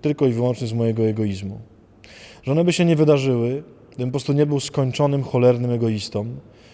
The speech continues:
którego Pan Bóg próbuje nauczyć kochać. Tak sobie myślę, może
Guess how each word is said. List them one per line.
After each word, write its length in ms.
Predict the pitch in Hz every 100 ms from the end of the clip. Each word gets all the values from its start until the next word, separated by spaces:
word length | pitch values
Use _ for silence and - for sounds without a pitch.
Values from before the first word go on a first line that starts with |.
| -
którego 220 | 120 120
Pan 280 | 117 139 139
Bóg 160 | 131 -
próbuje 340 | 123 120 127
nauczyć 380 | 117 117 113 -
kochać. 500 | 110 95 101 - - - _ _ _ - - - - -
Tak 140 | - 185
sobie 180 | 196 170
myślę, 260 | 135 117
może 640 | 120 180 170 123 120 123